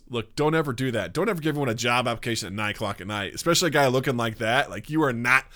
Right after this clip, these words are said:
Speaker 2: that's not a good thing, all right? It's not a good thing. Don't do that." I was like, "Okay."
Speaker 1: Oh my God.
Speaker 2: And then I also
Speaker 1: Uh,
Speaker 2: got, I got the, uh, old change trick where guys would try to, like, "Hey, man, do you have
Speaker 1: Oh.
Speaker 2: change for a, for a five? I want some ones." And they start
Speaker 1: Yeah.
Speaker 2: doing the game, the math game with you, and they screw you up.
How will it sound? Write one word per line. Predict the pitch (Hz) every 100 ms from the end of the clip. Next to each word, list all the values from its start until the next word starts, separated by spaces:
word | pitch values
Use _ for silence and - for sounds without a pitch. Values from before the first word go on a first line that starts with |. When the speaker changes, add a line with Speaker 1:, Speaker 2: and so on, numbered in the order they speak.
| - -
Speaker 2:
that's | 151 -
not | 127 151 143
a |
good | 123 127
thing, | - 110 87 -
all | 95
right? | 104 120 - - 466 - _ _ 381 -
It's | 110 127
not | 135 135
a | 127
good | 120 127
thing. | 120 95 90 -
Don't | 127 120
do | 135 113
that." | 90 -
I | 107
was | 113
like, | 113
"Okay." | 123 117 82 78 90 - - _ _ _ - - - - -
Speaker 1:
Oh | 131 135 123
my | 107
God. | 107 110 110 _ _ -
Speaker 2:
And | 151
then |
I | 165
also | 180 175
Speaker 1:
Uh, |
Speaker 2:
got, | 165 147 147 143
I | 143
got | 147 139 -
the, | 131 123
uh, | 117 -
old | 139 131 120
change | - 160 160 165
trick | - 214 - - - - -
where | -
guys | 113 170 151
would | 127
try | 160 135
to, | 120
like, | 117 117
"Hey, | 196 214
man, | 185 185
do | 170 208
you |
have | 202 190
Speaker 1:
Oh. |
Speaker 2:
change | 202 208 185
for | - 185
a, | 160 139 117 104 -
for | - 151
a | 131
five? | - 185 180 165
I |
want | 160 151
some | 131
ones." | 139 175 143
And | 139
they |
start | 127 151 143
Speaker 1:
Yeah. |
Speaker 2:
doing | 156 151
the | 127
game, | 131 135 147
the | 131
math | 120 139 -
game | 165 156
with | 156 165
you, | 156
and | 123
they |
screw | - - 139
you | 123
up. | 135